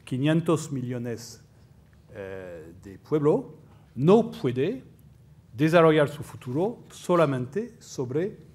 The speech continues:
la visión del exterior, y que hay que desarrollar también el mercado interior.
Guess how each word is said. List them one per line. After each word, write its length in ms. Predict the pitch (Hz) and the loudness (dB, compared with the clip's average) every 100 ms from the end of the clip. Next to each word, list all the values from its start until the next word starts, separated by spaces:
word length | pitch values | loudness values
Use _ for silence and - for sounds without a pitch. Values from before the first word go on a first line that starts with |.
| _ - - | _ -20 -14
la 100 | 120 | -12
visión 320 | 110 113 185 | -10 -10 -8
del 140 | 160 113 | -8 -10
exterior, 480 | - - 82 - - - _ - | -14 -18 -18 -20 -20 -20 _ -16
y 80 | 127 | -10
que 180 | - 170 | 4 8
hay 140 | 214 | 8
que 160 | - 165 | 6 -2
desarrollar 420 | 143 143 131 123 | 2 2 2 -2
también 640 | - 123 139 240 185 110 113 - - - | -6 -6 0 2 2 -2 -8 -16 -20 -10
el 140 | 135 | -4
mercado 460 | 139 131 143 120 117 | -4 -4 -6 -8 -8
interior. 500 | 107 - 92 90 | -12 -14 -20 -20